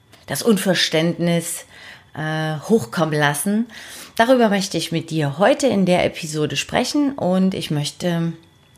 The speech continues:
jetzt einfach mal ganz aktuell mit meiner eigenen Story starten und dir berichten, was es da so auch in meinem Leben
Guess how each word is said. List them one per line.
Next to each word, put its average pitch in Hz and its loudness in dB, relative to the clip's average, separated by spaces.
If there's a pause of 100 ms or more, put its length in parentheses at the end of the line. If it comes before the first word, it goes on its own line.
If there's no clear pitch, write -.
jetzt 143 -4
einfach 180 0
mal 190 2 (380)
ganz 262 2
aktuell 180 0
mit 160 0
meiner 147 -2 (140)
eigenen 208 2
Story 165 0 (120)
starten 185 2 (280)
und 170 2 (460)
dir 170 0
berichten, 190 2
was 185 -2
es 220 -4
da 196 0
so 185 -2
auch 160 -2
in 151 -2
meinem 202 4
Leben 185 4